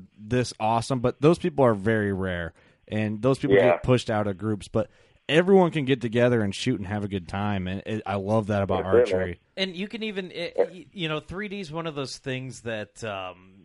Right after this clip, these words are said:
Speaker 3: you know, you can, if, if you, if you're, if you got a special lady in your life, or ladies, if you're the bow hunter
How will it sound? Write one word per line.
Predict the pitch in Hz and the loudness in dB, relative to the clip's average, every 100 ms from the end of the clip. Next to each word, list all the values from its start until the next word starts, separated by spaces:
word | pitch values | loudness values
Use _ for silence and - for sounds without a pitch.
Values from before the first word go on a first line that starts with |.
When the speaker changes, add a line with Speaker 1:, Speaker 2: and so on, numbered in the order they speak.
| _ | _
Speaker 3:
you | 139 | -10
know, | 127 | -10
you | 123 156 | -8 -10
can, | 165 147 131 | -8 -8 -8
if, | 135 - | -10 -8
if | 127 139 | -10 -10
you, | - | -10
if | 139 | -8
you're, | 143 131 127 113 _ - | -4 -4 -6 -10 _ -18
if | 120 | -14
you | 165 | -6
got | 175 156 - | -4 -4 -4
a | 135 120 | -4 -4
special | - 139 127 120 | -4 -6 -6 -8
lady | 113 117 117 | -6 -6 -6
in | 113 | -8
your | 110 | -8
life, | 101 117 143 | -6 -6 -6
or | 151 | -8
ladies, | 135 220 220 196 143 | -6 -8 -8 -10 -10
if | 131 | -10
you're | 226 | -10
the | 214 | -8
bow | 127 123 | -4 -4
hunter | 110 120 120 | -4 -8 -10